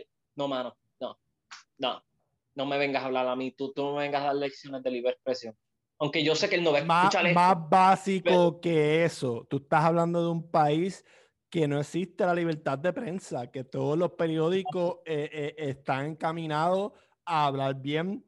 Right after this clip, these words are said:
Speaker 2: de, del gobierno, porque si no te linchan, te cierran el periódico.
Speaker 1: Del gobierno, no, del imperio, como yo le digo,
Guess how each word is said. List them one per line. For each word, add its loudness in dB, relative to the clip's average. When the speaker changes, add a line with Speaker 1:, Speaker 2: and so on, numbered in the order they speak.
Speaker 2:
de, 0
del -4
gobierno, -2
porque -8
si -6
no -4
te -4
linchan, -6
te -10
cierran -8
el -10
periódico. -12
Speaker 1:
Del 0
gobierno, 2
no, 2
del 0
imperio, -4
como -10
yo -4
le -2
digo, -14